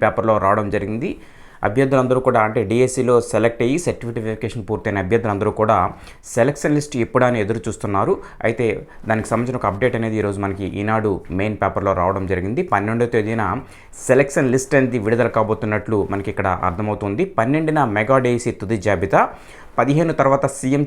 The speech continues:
చేతుల మీదుగా నియామక పత్రాల అందజేత అంటూ ఒక హెడ్‌లైన్‌తో ఈ ఆర్టికల్ రావడం జరిగింది. మెగా డీఎస్సీలో ఉద్యోగాలు సాధించిన అభ్యర్థులు తుది జాబితాను ఈ నెల పన్నెండున విడుదల చేసేందుకు పాఠశాల విద్యాశాఖ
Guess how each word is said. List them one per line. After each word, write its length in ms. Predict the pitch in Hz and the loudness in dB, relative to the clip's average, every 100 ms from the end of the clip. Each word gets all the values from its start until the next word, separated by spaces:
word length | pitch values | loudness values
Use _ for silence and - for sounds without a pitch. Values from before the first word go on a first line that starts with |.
| 131 | 0
చేతుల 220 | 120 127 | 0 0
మీదుగా 500 | 123 120 117 175 247 - | 2 2 2 2 0 -4
నియామక 440 | 107 113 123 131 120 | -2 0 2 2 0
పత్రాల 400 | 120 - 113 117 - | -2 2 2 2 0
అందజేత 600 | 104 104 92 92 - 82 - - - - - - - - | 0 0 0 0 0 -4 -6 -20 -20 -20 -20 -20 -12 -6
అంటూ 260 | 104 104 | 0 2
ఒక 220 | 92 - 98 | 0 -2 -4
హెడ్‌లైన్‌తో 680 | 95 90 101 95 95 80 - - - - | -2 0 0 2 0 0 -6 -20 -18 -2
ఈ 120 | 98 | 2
ఆర్టికల్ 320 | 98 101 104 | 2 0 0
రావడం 240 | 95 104 98 | 2 2 0
జరిగింది. 260 | 95 147 | -2 -2
మెగా 320 | 196 113 139 196 | 0 2 4 4
డీఎస్సీలో 460 | 185 185 180 175 | 4 2 2 2
ఉద్యోగాలు 440 | 151 127 151 151 147 | 2 2 4 4 2
సాధించిన 320 | 143 131 135 | 0 0 2
అభ్యర్థులు 420 | 117 127 120 127 | 2 0 0 -2
తుది 280 | 127 123 131 | -2 -2 2
జాబితాను 540 | 127 120 117 120 117 - | 2 2 2 2 0 -2
ఈ 80 | 110 | -2
నెల 200 | 110 120 | 0 0
పన్నెండున 520 | - 110 120 123 104 | 0 0 2 0 2
విడుదల 240 | 107 117 | 2 2
చేసేందుకు 500 | 113 113 117 113 120 | 0 0 0 -2 -2
పాఠశాల 480 | - 101 107 120 113 | 0 0 0 0 0
విద్యాశాఖ 560 | 101 107 107 110 - | 2 0 0 0 -2